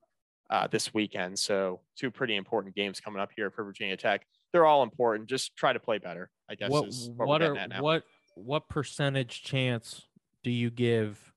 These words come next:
Speaker 2: Virginia Tech of going one and one in these two games?
Speaker 1: Um,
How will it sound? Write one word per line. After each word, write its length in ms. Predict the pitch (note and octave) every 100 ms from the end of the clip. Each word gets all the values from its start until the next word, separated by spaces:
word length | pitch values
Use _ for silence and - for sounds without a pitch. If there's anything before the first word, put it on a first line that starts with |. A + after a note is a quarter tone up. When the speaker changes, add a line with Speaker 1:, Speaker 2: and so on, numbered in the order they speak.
| _ -
Speaker 2:
Virginia 340 | A2+ A#2+ A2+
Tech 380 | - A#2 A2+ -
of 100 | G#2
going 280 | A2+ A2+ G#2+
one 220 | A2 A#2 A2
and 140 | G#2+
one 200 | G#2+ G#2+
in 100 | G#2
these 160 | G2+ -
two 160 | G#2
games? 380 | G2+ G2 G#2 - _ _ _ _ _ _ _ _ _ _ _ _ _ _ - - _ _ _ _ _ -
Speaker 1:
Um, 520 | A2 A2 A2+ A2+ A2